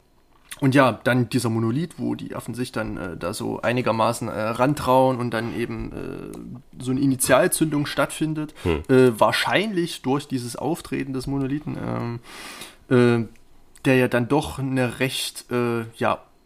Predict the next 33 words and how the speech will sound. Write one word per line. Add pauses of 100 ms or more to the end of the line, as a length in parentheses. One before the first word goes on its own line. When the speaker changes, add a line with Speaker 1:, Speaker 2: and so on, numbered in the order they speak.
(120)
Speaker 1:
unbekannte
oder,
oder
ambivalente,
äh,
Auffassung
so
in
der,
sag
ich
mal,
Film-Community
hat.
Äh,
die
einen
sagen, (600)
äh,
es
ist
die
Wissenschaft,
die
anderen
sagen,
es
ist
irgendwie,
Speaker 2:
<laughs>
Speaker 1:
äh,
etwas
Religiöses.